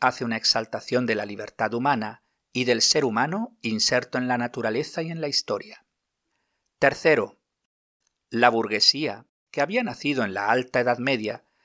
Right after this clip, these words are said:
se cubría principalmente de comerciantes y artesanos que vivían en las ciudades,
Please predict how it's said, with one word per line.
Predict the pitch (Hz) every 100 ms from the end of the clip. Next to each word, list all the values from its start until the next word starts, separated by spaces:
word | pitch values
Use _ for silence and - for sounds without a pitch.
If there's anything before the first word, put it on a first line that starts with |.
| _ -
se | - 160
cubría | 160 143 165 151
principalmente | 123 117 - 113 123 123 131 135
de | 135
comerciantes | 131 131 127 - 147 143 151 160 -
y | - 135
artesanos | 127 127 - 147 135 143 -
que | - 170
vivían | 170 117 110
en | 107
las | 101 98
ciudades, | - 107 117 101 - -